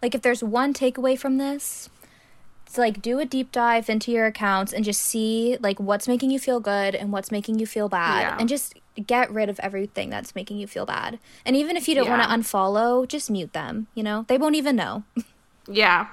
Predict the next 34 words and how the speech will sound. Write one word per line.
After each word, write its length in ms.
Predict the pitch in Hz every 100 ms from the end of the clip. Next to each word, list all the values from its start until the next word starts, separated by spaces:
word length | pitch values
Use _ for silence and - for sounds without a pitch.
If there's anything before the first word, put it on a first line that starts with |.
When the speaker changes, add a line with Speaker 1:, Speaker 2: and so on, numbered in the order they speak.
| - - - - -
Speaker 2:
The 80 | 233
muting 320 | 226 226 277
thing 160 | 311 320
is 120 | 269
so 280 | - 196 185
clutch. 360 | - 185 202
Like, 140 | 254 247
I, 240 | - 214 - -
I 120 | 277
mute 260 | 311 190 -
people 260 | 240 247
that 140 | 202 185
I, 140 | 180
like, 340 | 185 180 - - - _ _ 220
am 160 | 220
very 240 | 202 170 170
close 300 | 220 196 202
with. 200 | 277 381
<laughs> 120 | - 381 - - - 453 466 508 466 359 -
Like 460 | 415 - - - - - - - -
Speaker 1:
It's 320 | - - -
like, 120 | 311 -
"I 120 | 233
actually 220 | 285 440
Speaker 2:
Just 180 | 554 240
Speaker 1:
don't 280 | 214 202 202
care 240 | - 196
about 240 | 202 240 254
you." 400 | 294 320 339 381 -
Speaker 2:
And 120 | 285
I 80 | 277
think 220 | 285 254
just, 180 | 320 -
like, 320 | 240 196 -